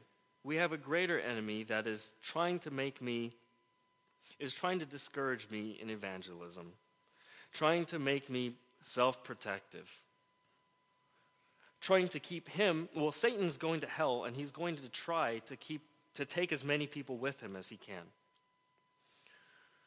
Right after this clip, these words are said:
Okay, so inst-, later as I was driving, I thought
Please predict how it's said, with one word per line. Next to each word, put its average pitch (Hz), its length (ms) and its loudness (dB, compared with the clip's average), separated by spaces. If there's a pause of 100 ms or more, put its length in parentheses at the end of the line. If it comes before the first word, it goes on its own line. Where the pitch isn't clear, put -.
(1000)
Okay, 147 260 0
so 127 400 2 (460)
inst-, 127 340 -2 (220)
later 143 320 4
as 123 160 0
I 120 60 -2
was 113 180 -4
driving, 120 380 -2
I 98 60 -4
thought 135 360 -2